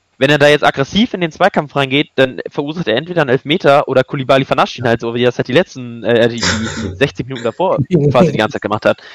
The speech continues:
Speaker 1: Und ich glaub, deshalb hat er es halt abgewartet und dann wirklich zieht Koulibaly diesen fantastischen, und man muss es so sagen, Schuss einfach raus. Es war, wie er den da wirklich,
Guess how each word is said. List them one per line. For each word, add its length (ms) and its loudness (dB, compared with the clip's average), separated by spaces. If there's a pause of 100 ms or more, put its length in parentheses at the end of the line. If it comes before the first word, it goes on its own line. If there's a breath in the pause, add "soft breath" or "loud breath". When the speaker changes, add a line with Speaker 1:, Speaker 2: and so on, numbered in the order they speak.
(220 loud breath)
Speaker 1:
Und 100 0
ich 40 0
glaub, 140 4
deshalb 260 0
hat 120 0
er 40 0
es 160 -4
halt 160 2
abgewartet 460 2
und 60 -2
dann 160 -2 (280)
wirklich 280 -6 (360)
zieht 280 -8
Koulibaly 520 0
diesen 380 -4 (280 soft breath)
fantastischen, 920 -2
und 60 -14
man 100 -12
muss 120 -10
es 100 -20
so 100 -16
sagen, 300 -2
Schuss 240 -14
einfach 280 -20
raus. 220 -18
Es 160 -14
war, 280 4 (540 soft breath)
wie 100 -2
er 80 2
den 200 -2
da 100 4
wirklich, 280 -2